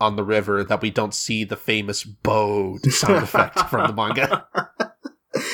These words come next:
Speaker 1: Uh, 'cause that, that, that's one of my favorite little things from the early manga is just Toriyama taking words and just, just taking whatever, just using them as English sound effects. It's pretty great.
Speaker 2: Man, I need to,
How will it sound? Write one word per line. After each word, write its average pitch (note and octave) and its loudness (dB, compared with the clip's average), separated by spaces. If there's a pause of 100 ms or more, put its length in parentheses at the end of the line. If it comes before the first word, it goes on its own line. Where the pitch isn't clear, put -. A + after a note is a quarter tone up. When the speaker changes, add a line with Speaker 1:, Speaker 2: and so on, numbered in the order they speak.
(340)
Speaker 1:
Uh, G#2+ 4
'cause A#2 0
that, C3+ 0
that, C#3+ 2
that's D#3 0
one D#3+ 2
of D#3+ -2
my D3 4
favorite B2+ 2
little A#2+ 2
things G#2+ 0
from A2 2
the G#2+ 0
early G#2 2
manga G2 -2
is G2 -6
just - -4 (420)
Toriyama A2 2
taking G#2 -2
words G2 -2
and G2 -8
just, G2+ -6 (340)
just - -14
taking B2+ -2
whatever, G#2 2
just G#2+ -6
using G#2 -2
them G2 -2
as G2+ -2
English G#2 -4
sound G2 0
effects. - 0 (480)
It's - -12
pretty D2+ -6
great. C2+ -8 (420)
Speaker 2:
Man, A#2 0 (120)
I C3+ -4
need E3+ -4
to, G2+ 0